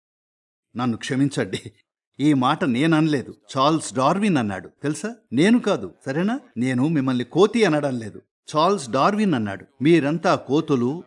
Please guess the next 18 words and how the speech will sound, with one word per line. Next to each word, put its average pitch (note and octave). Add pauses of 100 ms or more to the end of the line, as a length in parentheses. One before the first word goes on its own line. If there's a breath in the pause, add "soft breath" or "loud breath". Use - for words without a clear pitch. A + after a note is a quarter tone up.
మీ D#3
తోక E3+
రాలిపోయి C#3
మనుషులయ్యారని" C#3
అన్నాడు. G#2 (440)
మీరు B2
కోతిగా E3
ఉన్నప్పుడు G#2+ (140)
నేను C3+
మనిషిగా D#3+
మారాలి E3+
అని E3+
మీరు C#3
కోరుకోలేదు, A#2+ (160)
ప్రకృతే B3
మిమ్మల్ని F3+
ముందుకు D#3
నెట్టింది. A#2